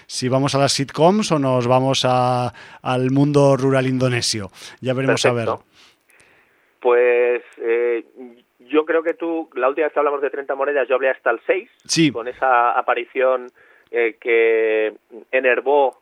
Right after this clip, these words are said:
Speaker 2: a mucha gente de Megan Montaner, enervó en el buen sentido, ¿eh?
Speaker 1: <laughs>
Speaker 2: Eh,
Speaker 1: Sí, porque
Speaker 2: que tú
Speaker 1: en
Speaker 2: no
Speaker 1: el
Speaker 2: habías
Speaker 1: mal, sí.
Speaker 2: llegado a ver, tú te quedaste en el cinco, entonces no sé si quieres comentar algo del seis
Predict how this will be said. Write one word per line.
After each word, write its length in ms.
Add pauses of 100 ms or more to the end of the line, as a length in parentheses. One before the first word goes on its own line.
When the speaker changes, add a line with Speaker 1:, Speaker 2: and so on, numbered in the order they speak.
(100)
Speaker 2:
a 100
mucha 280
gente 520 (380)
de 140
Megan 220
Montaner, 480
enervó 260
en 60
el 40
buen 140
sentido, 440
¿eh? 140
Speaker 1:
<laughs> 500
Speaker 2:
Eh, 960
Speaker 1:
Sí, 260
porque 200
Speaker 2:
que 60
tú 60
Speaker 1:
en 60
Speaker 2:
no 60
Speaker 1:
el 40
Speaker 2:
habías 140
Speaker 1:
mal, 60
sí. 60
Speaker 2:
llegado 140
a 60
ver, 100 (100)
tú 80
te 100
quedaste 320
en 60
el 140
cinco, 280
entonces 280
no 120
sé 120
si 80
quieres 160
comentar 280
algo 120
del 140
seis 160